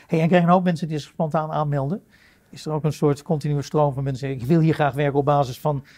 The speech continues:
nou, datgene wat jullie vertellen, je uitstraling"? Of is dat toch hier minder, wat je soms bij Amerikaanse, eh,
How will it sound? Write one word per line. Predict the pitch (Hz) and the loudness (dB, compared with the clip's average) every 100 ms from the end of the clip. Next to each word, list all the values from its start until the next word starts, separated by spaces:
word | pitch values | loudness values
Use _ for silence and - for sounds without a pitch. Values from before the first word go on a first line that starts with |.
| - _ | -20 _
nou, | - - - | -18 -18 -14
datgene | - 131 123 | -10 -10 -8
wat | 117 120 | -8 -6
jullie | 139 | -4
vertellen, | 151 151 160 156 156 151 151 147 | 0 2 4 6 8 8 6 4
je | 135 | 0
uitstraling"? | 139 143 - 156 147 143 143 | -2 -2 -2 0 0 -2 -4
Of | 147 160 - - - - - _ _ _ - | -8 -10 -12 -18 -20 -20 -20 _ _ _ -16
is | - | -10
dat | - 143 | -8 -4
toch | 139 - | -6 -2
hier | 151 | 0
minder, | 147 147 143 139 _ _ _ | 2 4 2 0 _ _ _
wat | - | -4
je | 147 | -2
soms | 139 147 | 0 0
bij | 143 | 0
Amerikaanse, | 147 147 143 156 147 143 151 143 - - - - - | 0 0 0 0 0 0 0 0 -2 -12 -20 -20 -14
eh, | - 135 135 131 | -8 -4 -4 -4